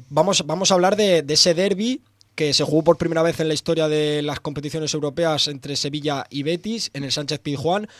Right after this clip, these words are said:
cero dos, ganó el Betis en la ida. Eh, ¿qué ambiente hay en Sevilla, David?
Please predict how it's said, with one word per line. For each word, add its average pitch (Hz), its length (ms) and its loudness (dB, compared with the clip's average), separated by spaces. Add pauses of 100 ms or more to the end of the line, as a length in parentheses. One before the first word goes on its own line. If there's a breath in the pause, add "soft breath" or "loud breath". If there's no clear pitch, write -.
(120 soft breath)
cero 165 260 4
dos, 175 200 2
ganó 151 200 2
el 147 80 0
Betis 143 300 -2
en 139 100 -2
la 131 120 0
ida. 202 380 0 (480)
Eh, 135 500 -2
¿qué - 80 2
ambiente 196 300 2
hay 208 180 2
en 196 120 0
Sevilla, 165 400 0
David? 135 300 -2